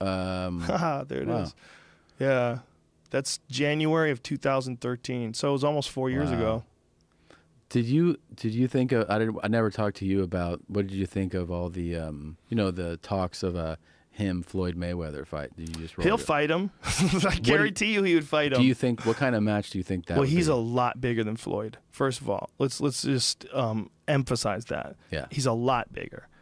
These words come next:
Speaker 1: Yeah.
Speaker 2: So it'd be a real problem as far as, like, weight cutting.
Speaker 1: Mm-hmm.
Speaker 2: 'Cause if they let, they let Conor fight it wherever he wants, Conor's gonna weigh somewhere around a hundred seventy pounds.
Speaker 1: Right.
Speaker 2: That's what he's at his best,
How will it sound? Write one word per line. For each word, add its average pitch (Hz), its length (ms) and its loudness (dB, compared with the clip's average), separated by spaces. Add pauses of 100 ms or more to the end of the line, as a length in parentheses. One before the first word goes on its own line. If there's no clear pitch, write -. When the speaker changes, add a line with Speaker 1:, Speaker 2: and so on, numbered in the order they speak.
(140)
Speaker 1:
Yeah. 147 80 -10
Speaker 2:
So 143 120 0
it'd 151 120 2
be 151 80 4
a 156 80 4
real 175 300 4
problem 113 720 -2
as - 100 -4
far 135 220 2
as, 120 100 0
like, 120 180 2
weight 123 280 0
cutting. 98 400 -4 (280)
Speaker 1:
Mm-hmm. 92 280 -2 (140)
Speaker 2:
'Cause 135 180 0
if 143 100 -2
they 165 120 6
let, 180 240 4 (120)
they 160 140 4
let 160 420 0
Conor 165 280 2
fight 156 240 2
it 139 60 0
wherever 143 260 2
he 131 40 2
wants, 135 640 2
Conor's 151 380 0
gonna 139 180 0
weigh 127 500 2
somewhere 147 480 0
around 120 200 2
a - 20 -4
hundred 117 220 -2
seventy 101 300 -6
pounds. - 460 -8 (160)
Speaker 1:
Right. 90 140 -2
Speaker 2:
That's - 180 0
what 147 140 4
he's 139 160 2
at 135 160 4
his 120 140 -2
best, 120 500 -4